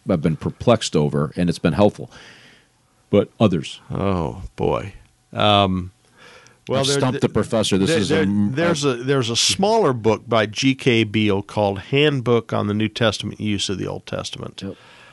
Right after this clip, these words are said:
Speaker 2: Uh, and, uh, the first couple of chapters of that particularly, uh,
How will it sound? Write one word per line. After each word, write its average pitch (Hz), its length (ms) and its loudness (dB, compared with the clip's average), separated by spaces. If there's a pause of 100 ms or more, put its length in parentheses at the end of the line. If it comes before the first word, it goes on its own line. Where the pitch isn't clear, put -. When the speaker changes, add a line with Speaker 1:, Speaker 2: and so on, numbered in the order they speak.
(200)
Speaker 2:
Uh, 95 580 2 (300)
and, 117 420 4
uh, 101 540 2
the 107 180 -4
first - 380 0
couple 131 260 0
of 95 80 -4
chapters 113 640 2
of 101 140 -2
that 107 340 4
particularly, 107 1120 2 (720)
uh, 92 640 4